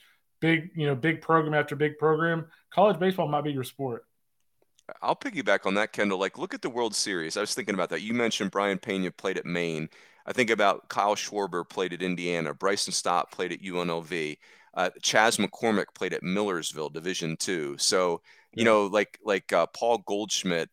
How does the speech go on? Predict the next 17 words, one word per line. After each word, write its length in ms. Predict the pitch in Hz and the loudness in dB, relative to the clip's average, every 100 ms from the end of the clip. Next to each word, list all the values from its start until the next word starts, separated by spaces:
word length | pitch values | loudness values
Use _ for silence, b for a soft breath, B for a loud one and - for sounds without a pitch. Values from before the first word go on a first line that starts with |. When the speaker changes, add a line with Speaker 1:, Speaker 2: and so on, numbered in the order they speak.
| - | -6
Speaker 2:
uh, 240 | 85 82 | -2 -2
who 60 | 78 | -4
could 180 | - 98 | -8 -6
be 100 | 92 | -2
an 80 | 90 | 0
M 140 | 95 | -2
V 160 | 87 90 | -4 -10
P, 400 | - 95 87 80 | -8 -6 -4 -4
is 280 | 82 - - | -4 -4 -4
Texas 440 | - 101 - 90 | -4 -4 -4 0
State. 420 | - - 85 - | 0 0 -2 -4
Chris 240 | - 113 - | -4 -2 -2
Bryant 420 | - 98 92 80 | 0 0 0 -2
played 240 | - 90 82 | -4 -4 -4
at 100 | - | -2
San 300 | - 95 85 | 0 0 -2
Diego. 580 | 85 87 80 80 76 | -2 -2 -2 -2 -4